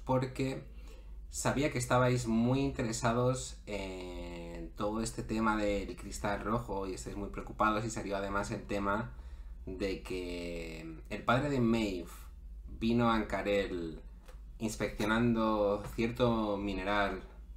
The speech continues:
nuevo, y este intercambio que va a tener lugar esta noche con este extraño objeto precisamente tiene el sello de autenticidad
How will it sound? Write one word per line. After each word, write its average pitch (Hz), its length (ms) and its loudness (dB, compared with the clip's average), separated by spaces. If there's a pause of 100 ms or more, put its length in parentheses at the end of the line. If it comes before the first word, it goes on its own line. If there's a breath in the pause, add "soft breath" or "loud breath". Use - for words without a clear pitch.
(200)
nuevo, 101 560 0 (1700)
y 101 1300 -2 (180)
este 127 260 2
intercambio 131 600 4
que 104 100 0
va 104 100 4
a 110 60 -2
tener 131 240 0
lugar 113 320 4
esta 104 220 -2
noche 104 460 -4 (180)
con 92 340 -8
este 98 480 -2
extraño 117 460 0
objeto 110 560 -4 (760)
precisamente 127 1040 0 (1300)
tiene 123 760 4 (320)
el 98 420 -2
sello 139 400 2
de 139 80 0
autenticidad 104 880 0